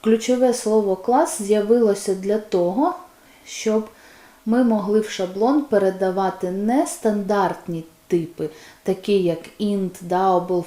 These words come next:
float, char і так далі, а передавати вже, е, так звані користувацькі типи даних, які були створені розробником, які були створені програмістом. Що стосується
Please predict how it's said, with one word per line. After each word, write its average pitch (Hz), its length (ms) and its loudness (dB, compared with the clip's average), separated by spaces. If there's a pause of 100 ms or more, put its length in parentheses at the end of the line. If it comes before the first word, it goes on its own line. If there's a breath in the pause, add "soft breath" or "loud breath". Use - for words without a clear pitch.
float, 175 340 2 (240)
char 180 280 -2
і 185 40 -6
так 175 260 -6
далі, 175 320 -4 (720 loud breath)
а 196 120 0
передавати 196 800 2
вже, 214 260 -2
е, 233 180 2 (680 loud breath)
так 196 140 0
звані 214 460 0
користувацькі 190 1040 -2
типи 170 360 -6
даних, 277 520 2
які 202 260 -2
були 175 260 -2
створені 220 720 2
розробником, 202 760 -2
які 170 220 -6
були 170 240 -6
створені 202 540 -2
програмістом. 185 720 -8 (680 loud breath)
Що 311 220 2
стосується 254 960 0